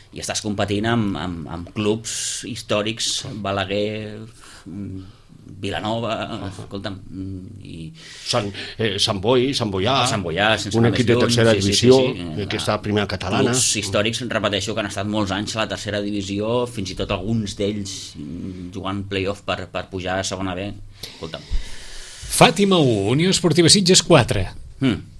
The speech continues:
Speaker 3: Aquest Sitges de Manel Rodríguez que comença a engranar també, eh?
Speaker 1: Sí, sí, perquè, eh, dels tres partits que porta el Manel, eh, un va acabar amb empat, el de Castellví, i dos amb victòria, l'altre dia amb la Martinenca quatre a zero,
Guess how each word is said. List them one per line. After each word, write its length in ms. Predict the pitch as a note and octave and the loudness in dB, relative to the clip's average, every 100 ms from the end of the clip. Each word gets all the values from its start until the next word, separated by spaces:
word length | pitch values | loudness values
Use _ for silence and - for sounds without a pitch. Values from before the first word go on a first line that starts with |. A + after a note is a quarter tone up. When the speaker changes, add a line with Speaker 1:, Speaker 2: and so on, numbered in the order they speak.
| - - - - - - - | -20 -20 -20 -20 -20 -18 -6
Speaker 3:
Aquest 240 | B2 B2 | 0 2
Sitges 300 | - E3+ D3+ | 2 4 6
de 40 | C3+ | 6
Manel 160 | D3 D3 | 6 4
Rodríguez 400 | B2+ D3+ F#3 D#3+ | 4 4 2 0
que 80 | D3 | -2
comença 380 | D3 D3+ C3+ D3 | -2 0 0 0
a 40 | |
engranar 320 | C3 A#2+ A2 E2+ | 2 2 2 0
també, 220 | G2 F#2+ F#2 | -4 -4 -2
eh? 60 | D3+ A#3+ | -2 -2
Speaker 1:
Sí, 140 | - A#2+ A#2+ | 0 0 -2
sí, 140 | - A2+ | -6 -4
perquè, 280 | G#2 G2 F#2+ F#2+ F2+ E2+ - | -4 -2 -2 -2 -4 -8 -12
eh, 260 | E2+ F2 E2+ | -10 -8 -8
dels 260 | E2+ F2+ F2+ | -6 -6 -4
tres 160 | B2 A#2+ | -2 0
partits 320 | B2 G2+ B2+ | 0 0 -2
que 140 | - G#2 | -2 -4
porta 220 | A2 G#2+ | -2 -2
el 60 | A2 | -2
Manel, 300 | A2+ A#2+ C3+ D3+ C3+ - - | 0 0 0 -2 -8 -16 -14
eh, 380 | F#2 F#2 F2+ F2 - | -8 -6 -6 -8 -4
un 240 | A#2 A#2 G#2 | 0 0 0
va 80 | |
acabar 240 | G2 G2 G2+ | -2 0 0
amb 80 | G2+ | 0
empat, 400 | G2+ A#2 D3+ D3+ - - - G1+ | -2 0 -2 -2 -12 -16 -16 -10
el 300 | D#2 D#2 D#2+ D#2 | -8 -8 -8 -10
de 80 | D2+ | -10
Castellví, 460 | F2 G#2 F#2+ A2+ D#3 D#3+ F#2 | -8 -6 -2 -2 -2 -6 -10
i 120 | F2+ F2 E2+ E2 E2 | -8 -8 -8 -8 -6
dos 220 | G2 G2 G2 | -2 -2 -2
amb 80 | |
victòria, 440 | F#2 - E2+ F2 G2+ | -6 -6 -8 -6 -6
l'altre 220 | E2+ F2+ F2 | -6 -6 -6
dia 300 | F2+ F#2+ F2 | -4 -2 -2
amb 160 | F2+ | -4
la 60 | F2 | -6
Martinenca 480 | F2 E2+ F#2+ F#2+ F2+ D#2+ | -6 -6 -6 -4 -6 -4
quatre 220 | F#2+ G2 | -2 -2
a 40 | |
zero, 280 | G2+ A2+ C3+ | -2 -2 -4